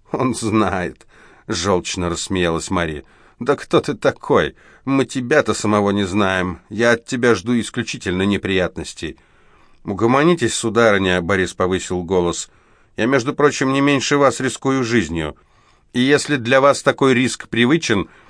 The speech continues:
если вы сделали его своей профессией, то я первый раз иду на такую операцию. И не пойду с вами, если вы не возьмёте моего человека, поскольку только ему доверяю полностью и бесповоротно. Не хотите — не надо.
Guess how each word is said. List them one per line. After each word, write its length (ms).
если 380
вы 100
сделали 420
его 260
своей 340
профессией, 720
то 100
я 160
первый 360
раз 300
иду 240
на 140
такую 380
операцию. 640
И 220
не 180
пойду 420
с 120
вами, 260
если 340
вы 140
не 100
возьмёте 480
моего 340
человека, 640
поскольку 420
только 300
ему 340
доверяю 460
полностью 560
и 60
бесповоротно. 720
Не 120
хотите — 420
не 120
надо. 380